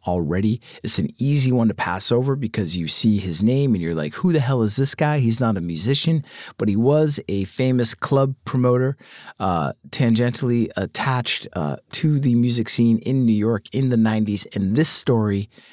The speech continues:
on Michael Alig and the Club Kids is one of the wilder stories we've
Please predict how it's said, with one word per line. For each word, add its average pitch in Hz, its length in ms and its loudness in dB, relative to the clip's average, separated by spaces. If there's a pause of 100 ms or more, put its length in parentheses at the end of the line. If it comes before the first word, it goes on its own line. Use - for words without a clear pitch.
(220)
on - 120 0
Michael 139 320 2
Alig 110 380 0
and - 120 -8
the - 40 -10
Club 131 340 0
Kids 110 440 -2 (580)
is 113 220 2
one 127 300 4
of 165 100 0
the 143 80 4
wilder 110 460 2
stories 95 520 -2
we've 92 200 -4